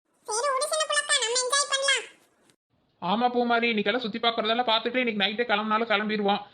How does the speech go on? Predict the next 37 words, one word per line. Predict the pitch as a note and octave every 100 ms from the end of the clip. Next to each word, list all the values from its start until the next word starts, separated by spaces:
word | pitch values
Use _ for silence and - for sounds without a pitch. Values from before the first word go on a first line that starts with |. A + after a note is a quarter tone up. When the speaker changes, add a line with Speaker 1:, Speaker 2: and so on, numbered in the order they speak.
| _
Speaker 2:
சரி, | - G#3 G3+
அதுக்குள்ள | F#3+ A3+ A#3+
என்னென்ன | A3 A3 G#3
பார்க்க | A3 A3+
முடியுமோ | G#3+ A3 B3
சீக்கிரம் | A3+ A3 G#3
எல்லாம் | A3 G#3
பார்த்துட்டு | G#3 G3
இருக்காங்க. | G3+ G3 G3 A3+ - _
வேற | F#3 F3+
ஏதாவது | G#3+ A#3+
வாங்குவோம்னாலும் | G#3 A3 A3 G#3+ A3 B3
எல்லாம் | A3 G#3
வாங்கிக்கோங்க, | G#3 G#3 G#3 F#3+
சரியா? | G3+ G#3 F3 D3+ F3 - _ _ -
Speaker 1:
என்ன | G4 B4
சின்ன | C#5 C#5
புள்ளக்கா, | C#5 A#4+ A4 A#4
இன்னைக்கு | A4+ A#4
கிளம்புறோமா? | A4 A4 C5 B4 F#4 G4 G#4 F#4 - _ _ _
Speaker 2:
ஆமாமாய்யா, | - F3 A#3+ A#3 A3+ G#3+ G#3 G#3 -
அதான் | F#3 A3 G3 E3+ D#3+
கிருஷ்ணனுக்கு | D#3 F#3+ G3 A#3 A3+
நாளைக்கு | A#3 G#3 G3+
ஆஃபீஸ்க்கு | G3 G#3+ G3+ G3+
போகணுமாமா. | G3 G3+ G3+ G3 G3 G#3 D3+ -
ரெண்டு | E3+ F#3+ G#3+
நைட்டு | G#3+ B3
ஸ்டே | B3 G#3 G#3
பண்ணியாச்சு. | G3+ G3+ F#3+ G3 A3 G#3+ _ -
ஏ, | F3+ F#3
நீ | F#3+
இன்னைக்கு | F3+ F#3 F#3 F#3+ F#3
என்ன | F#3 A#3
இந்த | G#3+
போட் | F#3+ G3+
ஹவுஸுமே | A3+ A3+ G#3+